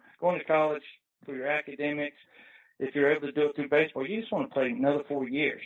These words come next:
and then let, let those things take care of itself. But I mean, if you wanna play at these higher schools, there, there is a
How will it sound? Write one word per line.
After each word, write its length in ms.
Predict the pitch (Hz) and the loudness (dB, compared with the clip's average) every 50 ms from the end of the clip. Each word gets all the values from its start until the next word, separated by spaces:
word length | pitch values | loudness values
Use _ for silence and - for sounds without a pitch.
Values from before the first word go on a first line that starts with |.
| - | 0
and 160 | 139 143 139 | 0 2 4
then 160 | 156 165 160 151 | 4 4 6 6
let, 200 | 151 151 147 - - 131 - - | 4 4 4 0 -8 -20 -10 -6
let 240 | 139 139 139 139 - - | -2 -2 -2 0 4 4
those 180 | 160 160 160 160 - | 4 4 4 2 2
things 260 | 156 143 139 135 127 - - | 4 4 4 2 0 -2 -4
take 200 | 139 139 - - | -4 -4 -2 2
care 160 | 160 170 170 | 2 2 2
of 100 | - - | 2 -2
itself. 240 | - - 131 131 - - | -8 -8 -8 -8 -2 0
But 140 | 147 143 143 | 0 2 2
I 120 | 139 143 | 2 2
mean, 320 | 143 143 139 139 135 131 - _ _ - _ _ _ _ _ _ _ _ _ _ - | 2 2 2 2 2 0 -4 _ _ -20 _ _ _ _ _ _ _ _ _ _ -12
if 240 | 226 175 147 - - | -8 -6 -6 -4 -2
you 160 | 160 165 156 | 0 2 4
wanna 240 | 151 165 165 160 156 | 4 4 4 4 2
play 300 | - 160 160 170 180 170 | 4 4 6 6 4 2
at 60 | 151 - | 0 -2
these 160 | 139 127 - - | -6 -8 -4 -2
higher 260 | 143 139 135 131 127 - | 0 2 2 0 -2 -2
schools, 260 | - 196 202 175 - - | -2 0 0 0 0 0
there, 300 | 165 185 202 - - - | 2 2 4 2 2 0
there 200 | 135 147 147 143 | 0 0 0 0
is 240 | 143 147 156 165 165 | 0 0 0 0 0
a 140 | 147 131 123 | -2 -4 -6